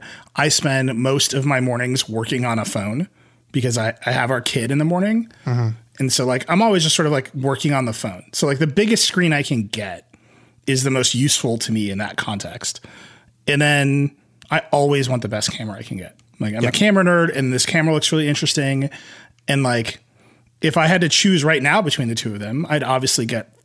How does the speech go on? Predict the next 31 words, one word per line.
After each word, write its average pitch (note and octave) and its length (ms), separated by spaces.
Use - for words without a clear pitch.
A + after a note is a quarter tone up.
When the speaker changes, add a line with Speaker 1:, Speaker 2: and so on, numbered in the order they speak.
Speaker 1:
the A2+ 80
twelve G#2+ 380
Pro, G2+ 260
the A2+ 80
regular G#2 300
one, G2 320
because B2+ 260
it B2+ 60
has A2 260
the A#2 100
slightly A#2+ 380
better G2+ 240
camera. G2+ 560
But D3 120
I, C3 140
I, C#3+ 260
I D3+ 100
wouldn't D3+ 260
buy C3 160
one A#2+ 160
right A2 160
now B2 240
because A2 280
I'm A2 100
waiting A2+ 280
to F#2 60
see - 200
what G2 80
this - 180
other A2 140
thing - 160